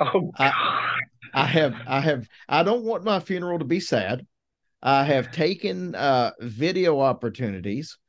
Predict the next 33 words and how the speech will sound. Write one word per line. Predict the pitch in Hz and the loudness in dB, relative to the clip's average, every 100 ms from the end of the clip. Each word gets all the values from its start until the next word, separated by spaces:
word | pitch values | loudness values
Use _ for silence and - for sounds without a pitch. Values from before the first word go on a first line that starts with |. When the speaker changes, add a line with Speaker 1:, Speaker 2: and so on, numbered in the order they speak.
| _ _ _ - | _ _ _ -2
Speaker 2:
to | 151 139 127 | 0 2 2
sit | 143 151 | 2 2
and | 165 147 | 2 0
record | 139 - 175 196 185 | -2 -2 -4 -2 -2
myself. | 151 123 104 113 92 107 - | -2 -2 -2 -4 -4 -6 -6
And | - 131 127 110 | -6 -2 -4 -2
for, | 135 123 | -4 -2
and | 135 127 | -4 -4
for | 143 | -2
me, | 120 147 214 165 | -2 0 0 0
it's | 131 135 | 2 0
gonna | - 156 | 0 0
be | 143 147 | 2 0
a | |
tribute | - - 135 135 123 - | -2 -4 -2 -4 -6 -4
to | 127 | -2
my | 117 | -2
loved | 110 139 139 | -2 -2 -4
ones. | 101 - - _ _ - | -10 -16 -20 _ _ 0
So | 160 131 | 2 4
there's | 135 131 | 2 2
gonna | 151 139 | 2 2
be | 123 120 | 2 0
a | |
television, | - 143 139 156 165 170 214 269 | 2 0 2 0 0 0 -2 -2
and | 165 | -4
instead | 110 - 123 | -4 -4 -4
of | 110 | -2
having | 127 120 113 113 110 110 _ _ | 0 0 0 -2 -4 -8 _ _
a, | 113 117 107 | -4 -2 -2
a | 113 | -2
minister | 117 139 139 175 | -2 -2 -4 -4
or, | 180 104 104 104 | -4 -4 -4 -6